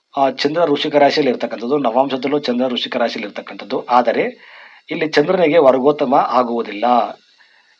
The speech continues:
ಎಲ್ಲ ಗ್ರಹಗಳಿಗೂ ವರ್ಗೋತ್ತಮ ಇದ್ರೆ ಚಂದ್ರನಿಗೆ ವರ್ಗೋತ್ತಮ ಇಲ್ಲ ಅಂತ ಒಂದು ಶಾಸ್ತ್ರ ಇದೆ. ಹಾಗಾಗಿ ಚಂದ್ರನಿಗೆ ವರ್ಗೋತ್ತಮ ಬರೋದಿಲ್ಲ. ಲಾಭಸ್ಥಾನಾಧಿಪತಿ ಚಂದ್ರ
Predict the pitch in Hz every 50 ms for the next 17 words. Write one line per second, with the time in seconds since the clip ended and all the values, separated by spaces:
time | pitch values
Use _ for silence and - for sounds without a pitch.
0 | _ - 110 123 139 147 151 151 151 147 147 143 147 147 147 147 143 139 123 127
1 | 131 139 131 - 127 123 120 120 139 131 123 - 120 120 135 135 135 135 135 131
2 | 120 113 113 113 123 123 - 127 117 117 110 104 107 113 123 202 214 214 196 185
3 | - 165 147 135 - - 117 107 98 98 113 - 123 117 117 123 127 127 127 127
4 | - - - - - _ _ _ _ - - 135 147 143 151 156 175 160 131 120
5 | 113 120 123 - 127 139 160 135 117 113 113 113 104 104 101 95 101 107 110 113
6 | 110 107 101 95 95 95 - 110 107 120 123 127 143 - 135 123 123 123 120 117
7 | - 117 120 127 120 - 123 147 180 185